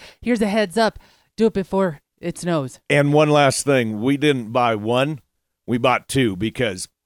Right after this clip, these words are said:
Speaker 2: of course, I'll end up breaking one. And now that's going to wrap it for today. A big thanks from our crew to yours. First and foremost, David in Missouri for reaching out with your questions. Appreciate it. And any of you can give us a shout, by the way,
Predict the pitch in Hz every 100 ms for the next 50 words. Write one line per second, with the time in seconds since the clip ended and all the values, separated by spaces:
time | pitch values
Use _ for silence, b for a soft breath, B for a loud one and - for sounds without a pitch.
0 | _ 143 123 156 117 156 147 135 110 90
1 | 107 95 - 73 65 50 _ _ _ _
2 | - 180 220 214 208 190 190 202 160 180
3 | 185 190 156 190 - 175 175 - 139 156
4 | 160 165 151 147 160 131 156 156 151 -
5 | 151 143 - 160 180 190 185 - 175 175
6 | 160 139 147 143 139 131 - 247 - 196
7 | 151 202 220 196 170 139 110 165 190 175
8 | 170 170 160 147 147 156 151 135 143 143
9 | 160 - 151 147 151 139 143 135 127 -
10 | 147 156 - 151 143 - - 175 175 -
11 | 165 165 175 214 226 - 269 302 233 151
12 | 214 185 - 151 131 185 202 127 - 165
13 | 196 143 127 123 117 127